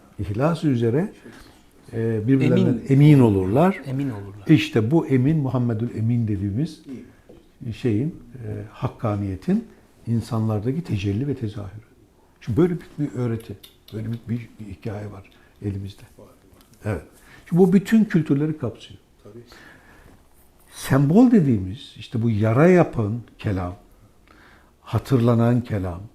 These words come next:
Speaker 1: efela tezekkerun, üzerine düşünülen kelam, efela tefekkerun. Hem fikredebiliyorsun, hem zikredebiliyorsun. Böyle bir kelam.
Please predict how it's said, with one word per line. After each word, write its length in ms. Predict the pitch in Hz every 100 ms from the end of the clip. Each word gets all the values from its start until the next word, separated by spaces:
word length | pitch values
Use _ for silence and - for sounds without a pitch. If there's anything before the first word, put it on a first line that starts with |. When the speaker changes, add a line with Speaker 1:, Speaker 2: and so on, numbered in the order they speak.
| -
Speaker 1:
efela 340 | 107 113 113 110
tezekkerun, 800 | 113 104 104 - 107 110 101 92 _ _ _ - - _
üzerine 480 | 113 95 147 165 190
düşünülen 540 | 147 - 139 139 139 135
kelam, 300 | 98 90 104 -
efela 340 | - 98 110
tefekkerun. 760 | - 110 120 - 127 135 131 92 - _ _ _ _ _ _ _ - -
Hem 160 | 147
fikredebiliyorsun, 1040 | 151 175 - 170 165 165 165 165 170 165 131
hem 160 | 151
zikredebiliyorsun. 920 | 143 156 156 151 151 147 151 151 202 151
Böyle 240 | 143 170
bir 100 | 151
kelam. 300 | 127 127